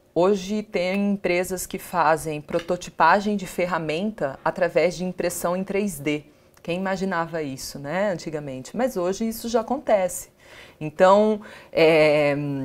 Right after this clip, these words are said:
os engenheiros conseguem desenvolver todas as, todas as ferramentas via computador e tem lá uma impressora três D e faz milimetricamente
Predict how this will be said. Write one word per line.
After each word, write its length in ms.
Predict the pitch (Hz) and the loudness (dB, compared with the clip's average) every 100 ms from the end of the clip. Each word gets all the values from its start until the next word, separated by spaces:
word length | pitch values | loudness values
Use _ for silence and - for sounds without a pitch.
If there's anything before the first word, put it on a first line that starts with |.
| - | -6
os 160 | - 147 | -8 -2
engenheiros 640 | 185 175 185 180 196 196 | 0 2 2 2 0 0
conseguem 500 | - 196 - 180 185 | -2 -2 4 4 2
desenvolver 680 | 180 165 160 175 170 165 160 | -6 -6 -4 0 0 0 0
todas 360 | 180 196 233 | 2 4 4
as, 180 | 233 226 - - _ | 2 0 -6 -12 _
todas 340 | 185 185 202 214 | 2 2 2 0
as 160 | 214 | -2
ferramentas 720 | - 175 165 151 156 170 170 | -4 -4 -4 -6 -8 -6 -8
via 200 | 147 160 | -4 -4
computador 680 | 156 156 - 151 143 147 175 - - - | -4 -6 -8 -6 -2 -2 -2 -4 -20 -18
e 80 | - | -14
tem 240 | - 202 196 | -6 -4 -2
lá 140 | 180 | -2
uma 160 | 185 180 | -2 -4
impressora 460 | - 175 175 165 | -6 -4 -2 -4
três 200 | 165 160 | -4 -6
D 220 | 143 160 | -2 -2
e 40 | 180 | -2
faz 360 | - 170 170 165 | -4 -2 -2 -4
milimetricamente 1160 | 170 185 170 160 165 160 151 147 151 - 165 | -8 -8 -8 -10 -10 -10 -8 -10 -12 -12 -14